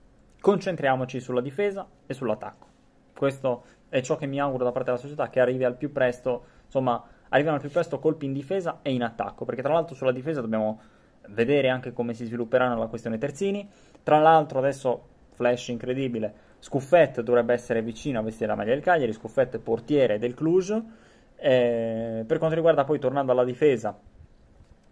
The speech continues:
dovrebbe essere anche qua, eh, abbastanza nel vivo la trattativa tra Augello e il Cagliari, eh, per quanto riguarda ovviamente con la Sampdoria,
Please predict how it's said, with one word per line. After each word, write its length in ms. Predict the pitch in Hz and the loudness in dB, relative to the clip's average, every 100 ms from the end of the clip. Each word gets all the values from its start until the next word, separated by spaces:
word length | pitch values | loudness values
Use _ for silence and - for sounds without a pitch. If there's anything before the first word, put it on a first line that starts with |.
| - | -12
dovrebbe 400 | 131 127 143 135 | -4 4 6 8
essere 280 | 135 131 131 | 8 6 -2
anche 200 | 127 127 | -2 -6
qua, 300 | - 139 127 - _ _ _ - | 2 2 2 -8 _ _ _ -12
eh, 80 | |
abbastanza 800 | 110 110 113 120 123 135 143 151 | -10 -8 -10 -2 -2 0 -2 0
nel 180 | 139 139 | -2 -2
vivo 280 | 139 156 127 | -2 0 2
la 80 | 120 | 0
trattativa 580 | 113 117 113 127 113 - _ | -2 -4 -4 -2 -2 -2 _
tra 140 | 123 | 2
Augello 960 | 123 117 113 143 147 143 143 139 135 135 - | 4 4 2 4 6 4 2 2 2 0 -4
e 260 | 123 117 | -2 0
il 120 | 117 | -2
Cagliari, 640 | 110 147 131 113 110 107 110 - _ _ _ | 0 2 2 0 -2 -4 -6 -14 _ _ _
eh, 460 | - 110 107 98 98 | -12 -10 -10 -10 -10
per 160 | - 117 | -6 -4
quanto 200 | 120 113 | -4 -4
riguarda 340 | 113 117 110 | 0 0 0
ovviamente 520 | 107 107 113 110 107 | -4 -2 -4 -2 -4
con 140 | 107 110 | -2 -2
la 60 | |
Sampdoria, 640 | 110 151 147 131 131 160 190 | -2 0 6 8 8 2 -2